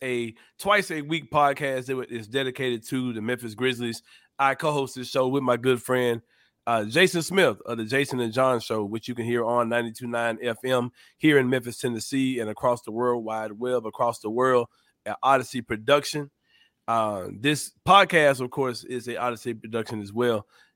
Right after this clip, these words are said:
Um, going back, you can listen to Jason John Show Monday through Friday,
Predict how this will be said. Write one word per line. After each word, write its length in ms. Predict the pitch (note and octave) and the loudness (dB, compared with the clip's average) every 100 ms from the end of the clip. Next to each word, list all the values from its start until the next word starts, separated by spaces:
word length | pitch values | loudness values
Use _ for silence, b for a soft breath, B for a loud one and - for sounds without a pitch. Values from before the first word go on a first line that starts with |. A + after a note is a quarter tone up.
| - | -4
Um, 460 | A2+ A2 G#2 G2+ G#2+ | 0 2 0 -4 2
going 260 | F#3 G#3 | 6 8
back, 240 | G#3 F3+ C#3 | 8 8 4
you 80 | |
can 80 | D3 | -2
listen 220 | D#3+ D3+ | 0 -2
to 60 | C3+ | -2
Jason 260 | D#3 C#3 C3 | -2 -2 -4
John 180 | C3+ | -4
Show 200 | C3+ C3+ | -4 -6
Monday 200 | C3+ E3 | -4 -4
through 180 | D#3+ E3 | -4 -6
Friday, 460 | - E3+ D#3+ A2+ | 6 8 8 6